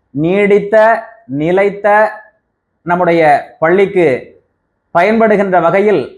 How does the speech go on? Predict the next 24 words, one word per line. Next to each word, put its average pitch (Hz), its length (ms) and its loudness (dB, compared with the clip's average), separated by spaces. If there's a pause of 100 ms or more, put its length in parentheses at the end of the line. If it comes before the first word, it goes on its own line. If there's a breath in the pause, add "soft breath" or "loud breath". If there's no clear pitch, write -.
(100)
அமையும் 196 380 -2
என்பதை 170 320 0 (360)
நான் 160 180 0
இந்த 151 180 -2
நேரத்தில் 170 420 0 (160)
உறுதிபட 180 360 0 (100)
தெரிவித்துக் 165 420 -2
கொள்கிறேன். 156 400 0 (360 soft breath)
அந்த 151 160 0 (100)
விழா 170 180 4 (140)
குழுவினரை 170 520 -2 (280)
நேரில் 180 340 -2
சந்தித்தும் 165 500 -2 (540)
நீங்களுடைய, 165 580 2 (120)
உங்களுடைய 165 360 0 (280)
நிதியை 180 280 0 (120)
வழங்கலாம். 160 520 0 (380 loud breath)
வங்கி 180 220 -2
கணக்கின் 170 500 -2 (240)
வழியாகவும் 170 680 0 (460)
அந்த 160 200 -2 (240)
நிதியை 170 300 2 (220)
வழங்கலாம். 160 520 0 (440 soft breath)
ஜிபே 208 400 2